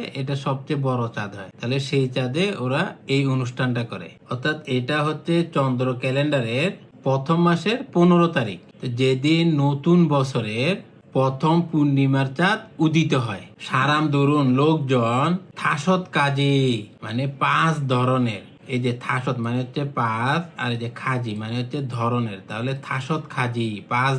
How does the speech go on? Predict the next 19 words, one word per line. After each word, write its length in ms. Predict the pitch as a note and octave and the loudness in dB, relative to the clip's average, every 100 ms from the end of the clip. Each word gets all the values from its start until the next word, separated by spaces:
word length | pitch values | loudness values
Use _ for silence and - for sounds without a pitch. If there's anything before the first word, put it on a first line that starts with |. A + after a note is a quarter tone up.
| B2 | 0
ধরনের 680 | B2 C3 C3+ A#2 A2 B2+ E3+ F#3+ - | 0 2 0 -2 -2 -4 -4 -6 -14
খুক 240 | - F3+ F#3 | 2 2 2
সিগুর 540 | - E3+ D3 C#3 C3+ C#3+ D3 D3 C3+ G#2 - - - | 0 0 2 2 4 4 4 4 2 0 -8 -18 -20
শস্য 420 | - - C#3+ C#3 - F3 | -8 -2 -2 0 2 2
দিয়ে 380 | D3+ B2 A2+ B2 D3+ G#3 - - - - | 4 2 2 0 0 -2 -4 -20 -18 -2
ছিউন 500 | F3 F#3+ F3 C3 A2 G#2+ | 4 6 6 4 0 -2
রান্না 460 | A#2+ B2+ C#3 D3 E3+ | 0 2 2 2 2
করে, 400 | D3+ A#2+ G#2+ A2 C3+ F3+ G3 - | 0 -2 -2 -2 -2 -2 -4 -8
ওগুক 460 | D3 D#3+ D#3+ G3 F#3 - | 0 0 4 2 2 -4
ফাপ 260 | D#3+ C3+ B2 - - - | -2 0 -2 -8 -18 -8
মানে 220 | A#2 C#3+ C#3+ C#3 | -4 -4 -2 0
পাঁচ 300 | C3 C#3 C3+ - | 2 2 -2 -6
শস্যের 560 | C#3 B2+ - - F#3+ A#3+ - - A#2+ | -6 -6 -4 -2 0 -2 -8 -12 -8
ভাত 380 | A2+ B2 B2 A#2+ - - D#3 | -2 0 0 -2 -10 -20 -8
গোয়া 360 | B2 D3 C#3 A2+ G#2+ | 0 2 2 2 -2
তো 100 | - A#2+ C3 C#3 | -10 -12 -4 -2
এবং 340 | C#3 A2+ A2 A#2 E3+ G3+ - - - | 0 0 0 0 -2 -4 -10 -18 -14
খাত 260 | - D#3+ D#3 C3+ | -2 -2 0 0
গাজি 460 | C3+ C3 C#3 C#3 | 0 2 2 2